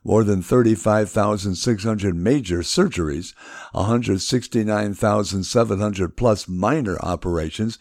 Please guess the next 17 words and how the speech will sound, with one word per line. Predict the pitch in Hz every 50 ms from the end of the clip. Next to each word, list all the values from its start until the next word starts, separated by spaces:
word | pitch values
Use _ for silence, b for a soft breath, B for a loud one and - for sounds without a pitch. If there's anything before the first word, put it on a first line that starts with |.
| B B B B B B B
and | B 92 104 101
more | 104 117 123 110
than | 101 92 92 92
one | 107 127 135 135
point | 131 127 127 120 117 110
three | - 123 120 113
million | 104 95 92 101 113 127 147 147 131 123 123
clinic | 120 - - 175 165 147 127 - -
visits | 147 175 143 98 85 - - -
across | 85 80 - 98 98 101 82 92
its | 90 - -
main | - 101 107 107 101 90 85
campus | - 113 131 113 - 85 98 - - B B B B B B B
and | 101 104 104 98
its | 104 - -
community | - - 143 156 175 143 110 92 110 123
clinics. | 127 - 156 165 151 110 - - - - - -